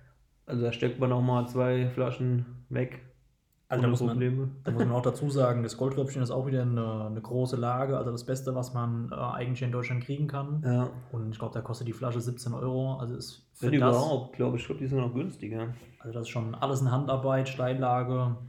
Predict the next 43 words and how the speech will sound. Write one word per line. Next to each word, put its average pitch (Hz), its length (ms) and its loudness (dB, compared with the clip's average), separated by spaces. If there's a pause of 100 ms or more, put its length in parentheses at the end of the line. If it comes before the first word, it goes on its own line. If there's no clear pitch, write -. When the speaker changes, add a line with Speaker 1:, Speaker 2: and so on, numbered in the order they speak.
(100)
Speaker 2:
das 127 100 -4
ist 117 60 -8
schon 117 160 -4
ein 110 60 -10
großes 123 360 -6
Kino. 123 460 -4
Speaker 1:
Ja, 127 160 4 (220)
mega. 120 300 2
Also 104 200 -4 (380)
da 92 100 -2
hätt's 160 280 6
fast 165 260 2
eigentlich 139 200 4
jeden 139 240 4
Kabi 160 400 0 (480)
bei 123 120 2
Schloss 127 280 0
Lisa 139 240 -2
mit 135 120 2
aufziehen 135 460 0
können, 135 220 2
weil 117 80 2
die 113 80 -2
waren 113 200 -8 (200)
alle 123 300 2
durch 123 160 0
die 117 80 -4
Bank 135 420 -2 (520)
richtig 131 320 -6
stark, 131 380 -2
aber 113 200 0
das 113 160 -10
Goldtröpfchen, 131 580 0
das 123 100 -2
war 123 140 2
ja, 123 60 2
glaub 123 160 0
ich, 120 80 -6
so 123 100 -6
ein 117 40 -4
bisschen 120 260 0
unser 117 360 0
Favorite, 117 600 -2